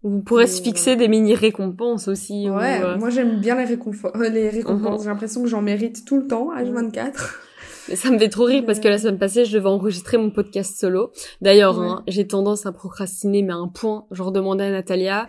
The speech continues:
Speaker 2: Dernière
Speaker 1: pour vous
Speaker 2: minute,
Speaker 1: dire,
Speaker 2: quoi.
Speaker 1: son podcast solo est généralement prêt trois, quatre jours, voire cinq avant la sortie.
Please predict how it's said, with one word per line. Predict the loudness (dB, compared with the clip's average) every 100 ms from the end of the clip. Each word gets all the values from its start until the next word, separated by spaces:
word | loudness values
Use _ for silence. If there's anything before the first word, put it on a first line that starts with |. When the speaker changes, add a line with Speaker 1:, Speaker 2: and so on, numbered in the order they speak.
| -10 -2
Speaker 2:
Dernière | 2 4
Speaker 1:
pour | 4
vous | 6 8
Speaker 2:
minute, |
Speaker 1:
dire, | 8 8 6 4 -6
Speaker 2:
quoi. | -6 -4 -2
Speaker 1:
son | 2 4
podcast | 6 4 4 2 4
solo | 2 4 4 4
est | 2
généralement | 2 2 2 2 0
prêt | -2 -4 -4
trois, | -4 -6 -2
quatre | -2 0
jours, | 0 -2 -4
voire | -6 -6 -4
cinq | -6 -4 -4
avant | -2 -2
la | -4
sortie. | -6 -8 -6 -8